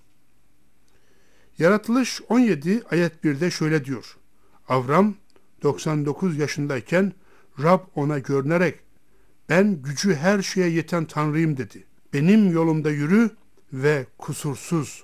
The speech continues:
ol." İsmail doğduğu zaman İbrahim seksen altı yaşındaydı.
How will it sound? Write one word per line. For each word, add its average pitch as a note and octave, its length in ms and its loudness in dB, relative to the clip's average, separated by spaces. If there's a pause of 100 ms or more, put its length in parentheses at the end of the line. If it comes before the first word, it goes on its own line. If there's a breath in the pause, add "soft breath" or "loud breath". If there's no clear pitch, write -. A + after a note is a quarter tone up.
(120)
ol." C3 140 -2 (680 soft breath)
İsmail A#3+ 560 0
doğduğu G#3+ 420 4
zaman D#3 500 -2
İbrahim D#3 580 0 (200)
seksen D#3+ 480 -6
altı C#3+ 360 -6
yaşındaydı. A2 720 -8